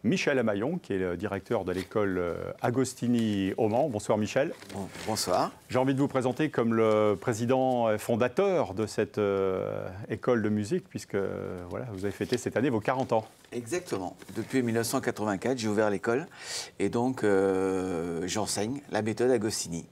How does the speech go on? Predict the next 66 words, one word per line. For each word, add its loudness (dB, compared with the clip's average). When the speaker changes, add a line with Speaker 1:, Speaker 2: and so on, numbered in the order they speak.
Speaker 2:
Voilà. 0
Speaker 1:
Alors 2
justement, 2
une -2
petite -4
parenthèse, 0
ceux -4
qui -2
étaient -2
de -6
passage 0
place, 0
euh, 2
des 2
Jacobins 2
au 2
Mans 0
il -2
y -2
a -2
deux -4
semaines -6
de -4
cela 2
ont -4
peut-être 0
pu -2
voir 2
que 0
vous, -4
vous -2
jouiez 2
avec, 0
euh, 4
tous 0
vos 6
élèves. 2
Speaker 2:
Oui. -10
Speaker 1:
Il -2
y 2
avait 2
une 0
sorte 0
Speaker 2:
Enfin, 2
Speaker 1:
de... 2
On 2
peut 2
Speaker 2:
une 0
Speaker 1:
dire 4
Speaker 2:
partie. -4
Speaker 1:
une 0
partie 0
des 2
élèves, 6
oui. 2
Speaker 2:
Une -4
Speaker 1:
On 0
va -
pas 4
Speaker 2:
partie 2
Speaker 1:
parler 4
Speaker 2:
des -8
Speaker 1:
de -6
Speaker 2:
élèves. 0
Speaker 1:
concert 2
improvisé, 0